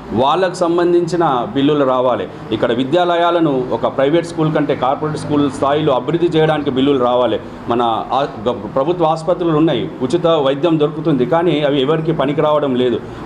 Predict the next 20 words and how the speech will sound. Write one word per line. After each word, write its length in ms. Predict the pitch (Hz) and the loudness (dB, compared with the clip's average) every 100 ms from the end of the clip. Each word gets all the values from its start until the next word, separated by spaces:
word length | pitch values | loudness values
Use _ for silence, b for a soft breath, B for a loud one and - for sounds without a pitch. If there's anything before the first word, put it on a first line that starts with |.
| 110 | -2
ఆ 80 | 113 | 0
వైద్య, 380 | 123 147 180 160 - 127 120 110 117 | 0 2 0 0 -4 -4 -4 -4 -4
వైద్య 260 | 135 143 | -2 0
ఆసుపత్రులను 680 | 170 160 165 160 160 160 127 120 - - - 135 | 0 0 -2 0 0 2 0 -2 -8 -10 -4 0
కార్పొరేట్ 360 | 147 165 165 | 0 0 -2
స్థాయిలో 560 | 156 160 156 160 123 113 | 0 0 2 2 2 0
అభివృద్ధి 300 | 120 147 160 | 0 0 2
చేయడానికి 460 | 156 147 143 139 120 | 2 2 2 0 0
దాని 260 | 123 143 | 0 0
మీద 100 | 147 | 0
బిల్లులు 400 | 143 127 131 135 | 0 0 0 2
రావాలి. 420 | 123 117 127 113 107 - - - | 2 2 2 0 -4 -12 -10 0
పేదరిక 360 | 143 170 170 160 | 2 2 0 0
నిర్మూలనకు 600 | 147 160 165 160 135 104 104 | 2 2 2 2 0 -4 0
గృహ, 140 | 139 147 98 | 0 0 -6
వాళ్ళకి 300 | 110 127 131 | -2 -2 0
ఇల్లులు 200 | 139 165 | 0 2
కట్టియడానికి 580 | 151 147 147 147 139 139 | 2 0 0 0 0 -2
బిల్లులు 340 | 120 127 131 120 | -2 0 2 2
రావాలి. 380 | 123 123 101 | 2 0 -2